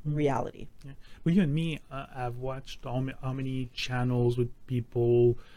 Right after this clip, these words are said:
Speaker 1: uh, doing a keto lifestyle that we actually would never do it like that. We, we're, like, people would have a, a pound of, uh, of, um,
Speaker 2: Ground beef.
Speaker 1: of ground beef, yeah, with bacon on the side, or, like, eight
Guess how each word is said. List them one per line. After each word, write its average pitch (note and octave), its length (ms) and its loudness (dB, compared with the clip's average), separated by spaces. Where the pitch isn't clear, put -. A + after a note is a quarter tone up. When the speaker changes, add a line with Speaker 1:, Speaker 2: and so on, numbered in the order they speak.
Speaker 1:
uh, A#2+ 200 -2
doing C3 400 0
a B2 40 -2
keto B2 460 2
lifestyle A#2+ 560 0
that A#2 160 0
we D3+ 200 4
actually G3 400 0
would E3+ 180 4
never D#3 260 2
do C3 320 2
it C#3 80 2
like C#3 220 0
that. G3+ 280 2
We, B2+ 200 4
we're, B2+ 400 4
like, B2+ 240 2
people C3 340 4
would A#2+ 140 6
have A#2 320 2
a, A#2 220 4
a A#2 40 2
pound B2+ 440 4
of, A#2+ 340 6
uh, A2+ 560 2
of, A#2+ 280 -4
um, A#2 400 -2
Speaker 2:
Ground D#3 260 2
beef. F3 200 2
Speaker 1:
of C3+ 120 4
ground D3 280 10
beef, C#3 320 6
yeah, B2+ 360 10
with B2+ 320 6
bacon C3 380 6
on B2+ 80 6
the B2 100 4
side, B2+ 440 4
or, A#2+ 300 6
like, A#2 280 2
eight C3+ 180 2